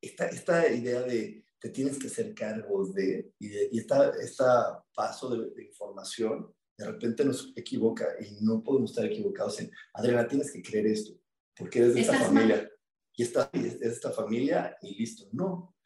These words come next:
Speaker 1: porque el respeto es una de las grandes bases para que haya amor. Si no hay respeto, difícilmente fluye el amor.
Speaker 2: Claro. Es, es que, de veras, el respeto al derecho ajeno es la paz.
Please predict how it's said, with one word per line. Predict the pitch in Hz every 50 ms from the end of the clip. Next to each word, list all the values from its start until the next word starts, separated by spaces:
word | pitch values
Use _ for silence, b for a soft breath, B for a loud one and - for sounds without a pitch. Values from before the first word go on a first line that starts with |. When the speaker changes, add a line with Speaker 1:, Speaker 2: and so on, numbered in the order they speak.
| _ _ _ _ _ _ _ _
Speaker 1:
porque | - 113 - - 123 117 - -
el | 117 120 117
respeto | 123 127 - - 147 139 143 156
es | 143 - 139
una | 135 135 131 120
de | 107
las | - 101 - -
grandes | 104 107 110 113 113 113 113 113
bases | 107 - - - - - - - - _ _ _ _ _
para | 104 104 101 101
que | - - 110
haya | 110 110 110 107
amor. | 104 107 107 104 104 -
Si | - - 107
no | 110 113
hay | 117 120
respeto, | 131 139 135 - - 113 - - 120 120 123 120 -
difícilmente | - 110 - 117 113 - - 120 117 117 113 - 113 -
fluye | - 110 107 107 104
el | -
amor. | 98 98 98 95 95 - _ _ _ _ - -
Speaker 2:
Claro. | 185 185 170 143 - - - _ _ _ _ _ _ _ _ _
Es, | - 247 247 - -
es | 277 285 - - -
que, | - 277 247 - - - - - -
de | 226 240
veras, | 254 269 269 262
el | 247 220
respeto | 226 226 226 - - 262 254 254 254 - - 240
al | 208 190
derecho | 196 196 196 196 190 - 190
ajeno | - - - 208 214 226 247 277 285 285 - -
es | 180 180 190 190 - - 202
la | 185 170 - - -
paz. | 170 156 - - - - - - -